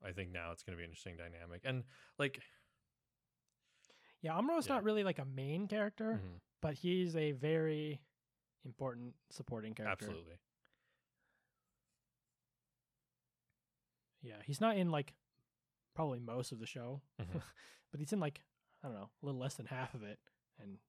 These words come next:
Speaker 2: he's important.
Speaker 1: Yeah.
Speaker 2: Uh, I, now, will you watch Char's Counterattack after
Speaker 1: Oh, absolutely. I
Speaker 2: finishing
Speaker 1: mean, I've
Speaker 2: this?
Speaker 1: seen it, um, a few times <laughs> actually, but yeah, I'll definitely watch it, um, again. You know,
Speaker 2: It, it'll make a lot more sense when you know, like,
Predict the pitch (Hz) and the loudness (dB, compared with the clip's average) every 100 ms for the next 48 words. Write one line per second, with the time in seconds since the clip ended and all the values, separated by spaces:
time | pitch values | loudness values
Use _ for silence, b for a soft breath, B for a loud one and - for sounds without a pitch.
0 | - 123 110 107 104 104 - _ 101 80 | -14 -12 -10 -10 -10 -12 -14 _ -8 -6
1 | - b b b b b b _ - 113 | -8 b b b b b b _ -16 -16
2 | _ - 147 185 180 175 185 190 175 165 | _ -10 -6 0 2 4 4 4 4 2
3 | - - 160 147 147 139 151 160 160 131 | 0 2 2 2 0 2 2 2 0 -2
4 | - 139 131 135 107 95 104 95 135 120 | -2 -2 2 4 4 2 -6 -4 0 2
5 | 117 113 139 120 92 - _ _ 160 92 | 4 2 2 0 -2 -6 _ _ -6 -6
6 | 90 - 95 - 95 - - - 101 - | -6 -6 -8 -6 -8 -6 -6 -4 -4 -6
7 | - 90 87 95 85 87 92 - 82 82 | -4 -4 -2 -4 -4 -4 -4 -4 -6 -6
8 | - 92 90 _ _ _ _ _ _ _ | -6 -10 -10 _ _ _ _ _ _ _
9 | _ _ _ _ - 82 78 82 117 _ | _ _ _ _ -18 -16 -16 -18 -20 _
10 | _ _ _ _ _ _ _ _ _ _ | _ _ _ _ _ _ _ _ _ _
11 | 104 90 87 85 87 - _ _ _ - | -10 -4 -4 -4 -10 -18 _ _ _ -10
12 | 87 - - _ - 180 220 226 202 214 | -8 -8 -12 _ -8 -2 2 4 4 6
13 | 202 - 196 160 170 160 151 143 135 | 4 4 2 2 0 0 0 0 -2